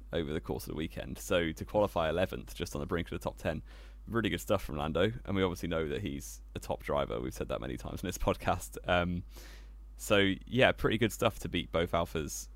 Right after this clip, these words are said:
in twelfth and thirteenth, and then Tsunoda and Albon as well, although Albon didn't set a lap time, Tsunoda's lap time was about two seconds off, so I think he didn't have any, or didn't want to use a new set of tyres or something.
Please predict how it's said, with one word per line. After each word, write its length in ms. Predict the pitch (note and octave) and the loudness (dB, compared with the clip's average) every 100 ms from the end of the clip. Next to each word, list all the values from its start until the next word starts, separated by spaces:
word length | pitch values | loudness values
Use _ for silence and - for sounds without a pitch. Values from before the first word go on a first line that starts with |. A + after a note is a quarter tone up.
| - | -6
in 180 | D2+ | -4
twelfth 240 | - D#2+ - | 0 0 0
and 80 | F2+ | -2
thirteenth, 540 | D2+ - D#2+ - - - - | -2 -2 -4 -6 -10 -12 -4
and 140 | F2+ | -2
then 120 | D#2+ C#2+ | 0 -2
Tsunoda 380 | - D#2+ C#2+ | -4 -2 -2
and 100 | - | -2
Albon 280 | D2+ D2+ C#2 | -2 -2 -2
as 100 | - | -2
well, 260 | E2+ C2 - - - - | 0 0 -2 -8 -14 -4
although 160 | D2+ C#2+ | 0 0
Albon 400 | E2 C#2 C2 A2+ C3+ - | 0 0 -4 -6 -10 -8
didn't 200 | C2 - | -6 -4
set 160 | - | -4
a 40 | - | -2
lap 140 | - | -4
time, 220 | - B1 - | -2 -4 -2
Tsunoda's 300 | D2 D2 C2+ | -4 -4 -4
lap 140 | - | -4
time 260 | - C2 - | -4 -6 -6
was 100 | - | -8
about 220 | - B1 - | -6 -6 -4
two 140 | D#2+ | -6
seconds 340 | - - E2 | -6 -6 -2
off, 180 | D2+ D2 | 0 0
so 120 | - | 0
I 40 | D#2+ | 0
think 220 | G2+ C#2 | 0 -4
he 280 | - D2 - - - - - - | -2 -4 -6 -12 -16 -16 -16 -2
didn't 200 | F#2+ D#2 | -2 0
have 160 | F2+ | -2
any, 320 | F#2 F2+ F2 - - - - - | 0 0 -2 -8 -14 -16 -16 -10
or 80 | F#2+ | -2
didn't 180 | F#2 D#2+ | 0 0
want 140 | F#2+ | 0
to 60 | F2+ | 2
use 160 | F#2+ G2 | 2 2
a 40 | |
new 120 | F#2+ | 0
set 160 | F#2 - | 0 -2
of 60 | |
tyres 300 | - G2 G2 | 2 4 4
or 60 | G2+ | 2
something. 320 | F#2 F2 G2+ | -2 -2 -2